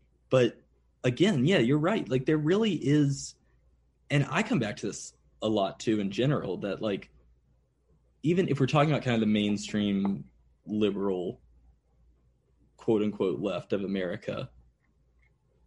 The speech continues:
there is no institution that, um, it is even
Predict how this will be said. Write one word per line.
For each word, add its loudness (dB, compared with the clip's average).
there 2
is 0
no 0
institution -8
that, -6
um, -8
it -6
is -2
even 2